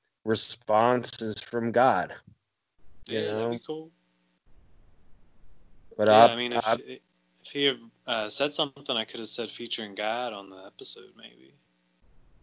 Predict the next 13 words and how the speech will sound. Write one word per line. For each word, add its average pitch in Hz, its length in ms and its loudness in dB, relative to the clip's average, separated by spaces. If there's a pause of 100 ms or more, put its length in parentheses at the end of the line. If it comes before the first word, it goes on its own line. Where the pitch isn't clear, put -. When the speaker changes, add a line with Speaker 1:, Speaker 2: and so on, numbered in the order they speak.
(300)
Speaker 1:
Well, 107 160 2
obviously 117 680 4
he 113 60 6
doesn't 110 400 4
exist. 101 600 0 (800)
Speaker 2:
He 110 100 -16
not 101 240 -10
real? 139 360 -8 (1500)
Speaker 1:
There 110 240 8
is 135 180 2
no 139 240 4
God, 110 500 2
Brian. 90 500 -4